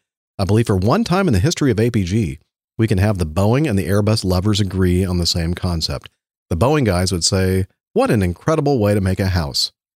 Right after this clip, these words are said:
And the Airbus guys would be glad that another Boeing is out of production." So, both Captain Rick, Captain Nick can agree for once. John hasn't been listening to the show for a while. Captain Rick's not here anymore. Anyway, um,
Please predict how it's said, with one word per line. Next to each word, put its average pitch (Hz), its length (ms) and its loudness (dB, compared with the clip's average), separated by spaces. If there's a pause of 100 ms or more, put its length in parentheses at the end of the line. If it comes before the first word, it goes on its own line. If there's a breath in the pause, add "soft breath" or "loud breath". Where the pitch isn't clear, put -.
(240)
And 92 80 2
the 92 80 -2
Airbus 113 400 0
guys 82 480 -2
would 82 180 -4
be 80 220 -4
glad 98 480 0
that 87 120 -2
another 98 300 2
Boeing 92 480 2
is 82 160 -2 (100)
out 85 140 -2
of 85 140 -6
production." 71 420 -4 (500)
So, 85 340 -2 (760)
both 95 240 0
Captain 101 380 2
Rick, 113 220 2 (220)
Captain 98 320 0
Nick 113 300 2 (420)
can 90 120 0
agree 104 500 2
for 101 160 2
once. 87 400 0 (420)
John 85 180 0
hasn't 73 220 0
been 65 140 -4
listening 65 300 -2
to 64 60 -2
the 58 100 -2
show 64 180 -2
for - 180 -8
a - 60 -8
while. - 220 -8 (560)
Captain - 260 -12
Rick's - 240 -8
not - 120 -8
here 80 120 -4
anymore. 82 280 -6 (600)
Anyway, 117 280 0 (100)
um, 110 440 2